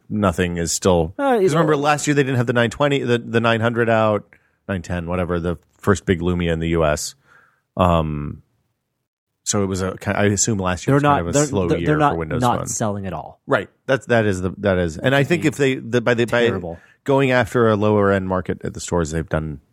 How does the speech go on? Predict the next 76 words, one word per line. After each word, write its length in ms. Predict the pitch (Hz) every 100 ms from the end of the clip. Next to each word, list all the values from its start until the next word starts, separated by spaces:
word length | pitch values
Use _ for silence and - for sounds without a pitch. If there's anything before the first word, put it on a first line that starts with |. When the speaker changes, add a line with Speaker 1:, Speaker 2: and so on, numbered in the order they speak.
| -
Speaker 1:
they 140 | 92
probably 240 | - - 175
Speaker 2:
And 80 |
they 60 | 180
Speaker 1:
have 40 |
a 40 | 185
Speaker 2:
also 160 | 151
Speaker 1:
pretty 60 | 175
good 40 |
Speaker 2:
announced 120 | 175 165
that 20 |
Speaker 1:
chance 80 | 139
Speaker 2:
they're 80 | 139
Speaker 1:
of 40 |
Speaker 2:
gonna 100 | 135
sell 140 | 131 139
Speaker 1:
success. 80 | -
Speaker 2:
Surface 420 | 170 98 - - -
at, 160 | 113
um, 340 | 107 101 98 98
at 180 | 110 - _ -
other 180 | 120
retailers. 520 | 113 131 95 78 - -
You 60 | 104
don't 60 |
have 80 | 107
to 60 | 101
go 160 | 104
to 120 | 101 101
a 20 |
Microsoft 340 | 98 - 101
store. 380 | - 113 98 78 - - - _ _ -
Speaker 1:
Yeah. 280 | 95 110 71 _ _ _
Well, 160 | - 160
those 100 | 220
Speaker 2:
Um, 40 | 190
Speaker 1:
kiosks 420 | 370 320 202 -
are 140 | 147
all 140 | 135 120
over 140 | 110
the 80 | 98
place. 200 | 82 85
Have 80 | 127
you 140 | 139
been? 320 | 165 170 160 156
I, 160 | 143
I 40 | 147
Speaker 2:
uh, 120 | 147
Speaker 1:
saw 100 | 143 175
Speaker 2:
the, 40 |
Speaker 1:
one 100 | 165
in 60 | 139
Speaker 2:
the 60 |
Speaker 1:
West, 100 | 127
Speaker 2:
pop-up. 340 | 151 143 110 123 _
There's 120 | 117
Speaker 1:
West, 180 | 131 127
Speaker 2:
the 80 | 113
Speaker 1:
yeah, 40 |
the 100 | 107 120
Speaker 2:
pop-up. 220 | 123 117
Speaker 1:
pop, 0 |
the 200 | 117 117
pop-up 360 | 101 123 127 113
in 120 | 107
Speaker 2:
They 60 | 104
did, 20 |
Speaker 1:
Westfield. 380 | 104 110 101 90
Speaker 2:
they 40 | 120
did 120 | 123
that 220 | 120 117
on 160 | 104 107
the 80 | 107
night 160 | 107
before, 540 | 107 - 107 101 98 - _ -
um, 240 | 107 95